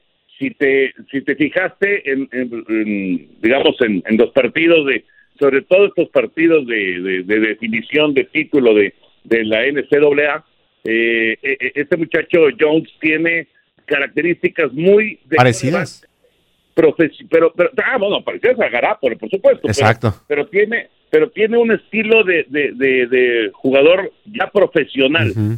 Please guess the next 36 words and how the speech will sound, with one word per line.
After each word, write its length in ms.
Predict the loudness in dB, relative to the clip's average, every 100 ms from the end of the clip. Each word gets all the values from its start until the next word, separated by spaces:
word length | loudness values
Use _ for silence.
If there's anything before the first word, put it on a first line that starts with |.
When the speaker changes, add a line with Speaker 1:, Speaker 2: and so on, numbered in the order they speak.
| -8
Speaker 1:
No 200 | 0 2
es 140 | 2 0
como, 840 | 0 2 2 2 4 2 2 2 0
por 160 | -2
ejemplo, 640 | 0 -2 0 0 2 2 _ _ _ -8
eh, 880 | -2 0 2 2 2 2 0 0 -2
el, 120 | 0
el, 180 | 0 2
el, 220 | 0 0 -2
el 200 | -4 -4 _
típico 540 | -4 -4 -4 -6 -4 0
corredor, 500 | 2 4 4 4 4
el 260 | 2 0
quarterback 420 | 0 2 2 0 -2
corredor, 580 | -2 2 4 4 2 -6 _ _ _ -18
eh, 180 | -18 -12
que, 240 | -8 -8 -6
que, 460 | -4 -2 -2 -4 -4
pues, 140 | -6 0
se, 160 | 0
se 100 | 2
utiliza 400 | 0 2 0 2
mucho 540 | 4 2 2 4 2 2 _ _ -4
en 200 | -2 -2
el 100 | 0
fútbol 280 | 2 2
americano 520 | 2 0 0 0 0 0
colegial. 480 | 0 0 0 0 -4 _ _
Este 300 | -8 -4 -2
chavo 300 | 0 0 2
no, 240 | 0 2 2
este 220 | 0 -2
chavo 280 | 0 2 2
más 160 | 0
bien 220 | 0 -2
es 140 | -2